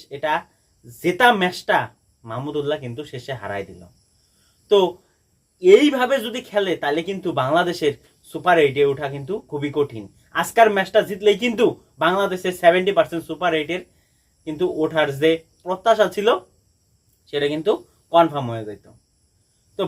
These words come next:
বাংলাদেশ হারাতে যে তাদের সুপার এইটে ওঠার যে চান্সটা, সেটা কতটুকু আছে, অবশ্যই কমেন্ট করে জানাও। ভালো লাগলে বন্ধুদের সাথে শেয়ার করো, লাইক করো। আর মাহমুদুল্লাহ কি ম্যাচটা হারাইলো, সেটাও আমার সাথে একমত কিনা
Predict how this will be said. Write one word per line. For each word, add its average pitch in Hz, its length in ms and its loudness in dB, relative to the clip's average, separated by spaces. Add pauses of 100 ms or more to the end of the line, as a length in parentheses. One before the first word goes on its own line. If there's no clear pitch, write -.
(140)
বাংলাদেশ 214 480 4
হারাতে 170 360 0 (340)
যে 139 100 -12
তাদের 151 240 -4
সুপার 175 420 -4
এইটে 147 160 0
ওঠার 147 400 2
যে 143 100 -4 (100)
চান্সটা, 143 420 -6 (380)
সেটা 139 200 -4
কতটুকু 156 420 -2
আছে, 123 200 4
অবশ্যই 147 420 -6
কমেন্ট 143 240 -6
করে 143 140 -2
জানাও। 156 240 0 (400)
ভালো 143 280 -2
লাগলে 180 260 0 (380)
বন্ধুদের 147 460 -2
সাথে 143 320 -6
শেয়ার 139 280 0
করো, 160 180 -2 (100)
লাইক 120 160 -2 (100)
করো। 151 160 -2 (340)
আর 147 120 -2
মাহমুদুল্লাহ 269 680 4
কি 254 80 -8
ম্যাচটা 208 380 2
হারাইলো, 208 300 4 (280)
সেটাও 214 340 6
আমার 202 180 -2
সাথে 185 160 -8
একমত 175 400 -8
কিনা 147 220 -8